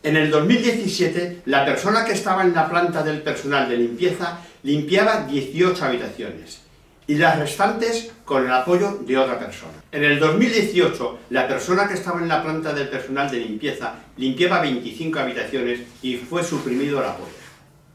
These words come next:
por recomendaciones de una auditoría ex-, externa e interna por parte de la propia empresa sacir. En el año dos mil diecinueve,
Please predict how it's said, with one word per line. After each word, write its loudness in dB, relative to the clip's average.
por -2
recomendaciones -2
de 2
una 0
auditoría -2
ex-, -8
externa -2
e -6
interna -4
por -6
parte 0
de -4
la -4
propia -6
empresa -10
sacir. -18
En -4
el 4
año 4
dos 2
mil 0
diecinueve, 2